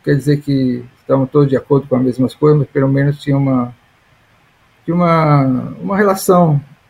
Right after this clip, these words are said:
que pudesse se transformar eventualmente em menos resistências ou até certos apoios à, à candidatura do Lula. Então isso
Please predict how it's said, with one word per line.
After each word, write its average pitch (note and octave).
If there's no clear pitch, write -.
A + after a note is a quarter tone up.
que C3
pudesse C3+
se C#3+
transformar C#3
eventualmente D3
em C3
menos D3+
resistências D3+
ou D3
até D3+
certos D3
apoios C#3+
à, B2+
à -
candidatura C3
do B2+
Lula. D3
Então C3
isso C#3